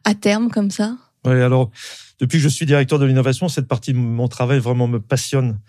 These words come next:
Speaker 2: Ça montre la, la capacité des salariés à inventer, à partager entre les différentes sociétés du groupe. Lors du dernier salon du Bourget, j'ai été particulièrement fier de l'équipe Pure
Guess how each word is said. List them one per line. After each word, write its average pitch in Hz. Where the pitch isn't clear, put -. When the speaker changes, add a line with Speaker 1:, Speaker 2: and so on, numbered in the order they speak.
Speaker 2:
Ça 135
montre 143
la, 123
la 127
capacité 139
des 123
salariés 127
à 123
inventer, 135
à 127
partager 131
entre 131
les 127
différentes 127
sociétés 123
du 123
groupe. 131
Lors 139
du 147
dernier 147
salon 151
du 143
Bourget, 135
j'ai 120
été 135
particulièrement 127
fier 139
de 113
l'équipe 110
Pure 135